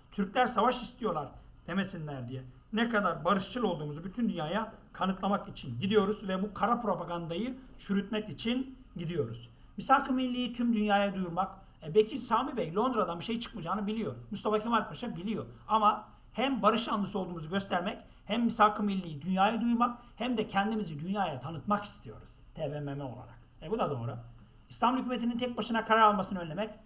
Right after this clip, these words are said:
E, kesinlikle arkadaşlar, bakın, İstanbul hükümeti zaten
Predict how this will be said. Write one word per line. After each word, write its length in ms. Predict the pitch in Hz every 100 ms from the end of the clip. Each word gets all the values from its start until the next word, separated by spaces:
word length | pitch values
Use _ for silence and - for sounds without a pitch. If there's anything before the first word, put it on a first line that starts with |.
| -
E, 140 | 147 -
kesinlikle 520 | 262 285 302 - 247
arkadaşlar, 460 | 220 240 202 147 147
bakın, 240 | 240 120 - - -
İstanbul 360 | - 254 277 247
hükümeti 320 | 185 147 -
zaten 460 | 180 247 190 185